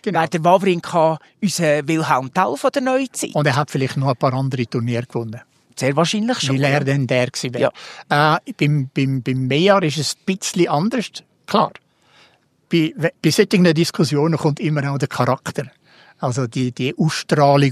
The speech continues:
Speaker 1: die du hast. Bist du ein, ein, ein, ein Volksmensch? Bist du ein Geerdeter? Wie bist du in der Mannschaft? Bist du der, der, wo,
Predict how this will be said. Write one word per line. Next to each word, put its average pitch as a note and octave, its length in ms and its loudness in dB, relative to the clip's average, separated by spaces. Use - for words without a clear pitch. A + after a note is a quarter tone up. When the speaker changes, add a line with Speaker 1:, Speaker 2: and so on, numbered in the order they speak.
Speaker 1:
die C#3 60 2
du C3+ 160 2
hast. A2 340 -2
Bist - 320 -2
du D3 300 2
ein, C#3+ 300 -2
ein, C3+ 320 -6
ein, C3 180 -6
ein C#3+ 140 -2
Volksmensch? C#3 880 0
Bist - 280 -4
du C#3+ 120 0
ein C#3+ 140 0
Geerdeter? C#3+ 1000 2
Wie D3 160 0
bist D3+ 300 -6
du D#3 180 0
in D3 120 0
der D#3+ 100 4
Mannschaft? C#3+ 640 0
Bist - 260 -2
du D#3 120 0
der, C#3 320 -2
der, C#3 300 -2
wo, C3+ 220 -2